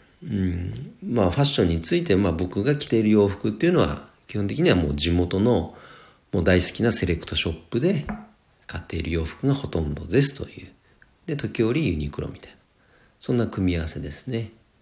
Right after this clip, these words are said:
はい。えー、じゃあ今日はまあこれでちょうど時間になってきましたので、えー、配信を終わりにしたいと思います。えー、よっちゃんいいねって思ってくださったり、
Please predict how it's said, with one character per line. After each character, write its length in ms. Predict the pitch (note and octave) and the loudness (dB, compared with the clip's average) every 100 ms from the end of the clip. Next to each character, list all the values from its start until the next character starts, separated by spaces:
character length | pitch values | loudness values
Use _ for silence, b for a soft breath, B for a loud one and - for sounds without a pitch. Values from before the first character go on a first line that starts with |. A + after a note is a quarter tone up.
| _ _ _ _ | _ _ _ _
は 160 | - D2+ | -12 -10
い。 120 | C#2+ - _ _ _ _ _ _ B B B B B B B B B B - | -10 -16 _ _ _ _ _ _ B B B B B B B B B B -4
え 340 | G2+ F2+ F2+ | 0 2 2
ー、 20 | |
じ 100 | F2+ | 2
ゃ 40 | F#2+ | 0
あ 0 | |
今 200 | - C3+ | 4 6
日 40 | |
は 80 | D#2+ | 6
ま 120 | F2+ | 2
あ 20 | |
こ 120 | D#2 G2+ | 2 2
れ 80 | |
で 220 | G2 F#2+ - | 6 4 4
ち 160 | - | 0
ょ 20 | G#2 | 2
う 20 | |
ど 120 | G2 | 2
時 160 | F#2 F#2 | 2 2
間 240 | G2 G2 | 2 4
に 120 | G2 | 4
な 140 | G2 G#2 | 4 2
っ 40 | |
て 220 | - - | -2 -10
き 140 | - F2+ | -6 0
ま 160 | G2 | 0
し 140 | F#2+ - | 0 -2
た 80 | |
の 180 | F2+ F#2+ | -2 2
で、 240 | C#3+ E3 G#2 G2 _ b b b - | 2 2 0 -10 _ b b b -8
え 140 | F#2 | -2
ー、 20 | E2 | 0
配 220 | F2+ E2 | 0 0
信 340 | - F#2+ A#2 | 0 2 6
を 200 | E3+ A2+ | 6 6
終 20 | |
わ 100 | F2 | 4
り 80 | E2 | 2
に 180 | D#2+ D#2+ | 0 -2
し 120 | - | -2
た 140 | - E2 | -2 -2
い 120 | D#2+ | -4
と 180 | - D#2 | -6 -4
思 200 | D#2 D#2 | -4 -4
い 100 | E2 | 0
ま 160 | A#2+ | 0
す。 300 | B2 - D#3+ - B B B B B B B - | 0 -4 -10 -18 B B B B B B B -8
え 180 | - G#2 | 2 4
ー、 20 | G2+ | 6
よ 100 | G#2+ | 4
っ 20 | |
ち 160 | - | 2
ゃ 60 | F#2+ | 2
ん 80 | F#2 | 4
い 120 | A2 | 4
い 40 | |
ね 180 | G#2 A2 | 4 4
っ 20 | |
て 160 | G#2+ F2 | 2 0
思 160 | F2+ F#2 | 0 0
っ 20 | |
て 200 | - F#2+ | -2 -6
く 80 | F2 | -4
だ 80 | |
さ 140 | F2 G2+ | -2 -2
っ 100 | - | 0
た 120 | G2 | 2
り、 220 | D#2+ D#2 | 2 -4